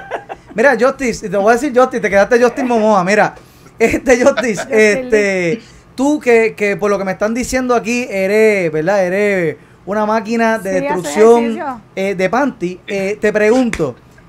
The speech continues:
Speaker 1: tú, no, eh, eh, realmente fuera el vacilón. Además de todo esto, hace mucho ejercicio, ¿verdad? Y lo que nos dijo ahorita una de las hermanas de Diani es que ella,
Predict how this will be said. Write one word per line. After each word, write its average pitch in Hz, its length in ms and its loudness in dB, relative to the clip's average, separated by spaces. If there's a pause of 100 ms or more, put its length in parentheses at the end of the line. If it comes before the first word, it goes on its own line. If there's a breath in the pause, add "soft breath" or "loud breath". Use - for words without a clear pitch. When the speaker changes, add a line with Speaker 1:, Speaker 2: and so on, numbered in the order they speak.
(520)
Speaker 1:
tú, 277 160 -6
no, 262 200 4
eh, 240 160 4 (140)
eh, 220 120 4
realmente 226 480 2
fuera 220 180 4
el 240 60 2
vacilón. 233 420 0 (880 loud breath)
Además 214 460 0
de 262 120 0
todo 277 220 4
esto, 277 160 0
hace 233 160 -4
mucho 247 380 -2
ejercicio, 185 680 -2
¿verdad? 180 340 0
Y 233 60 -4
lo 208 120 0
que 190 300 -4
nos 190 240 -8
dijo 190 160 -2
ahorita 240 540 0
una 226 240 -2
de 240 80 -2
las 240 100 0
hermanas 240 300 -4
de 233 120 2
Diani 240 300 -2
es 240 120 -4
que 202 180 -4
ella, 226 320 0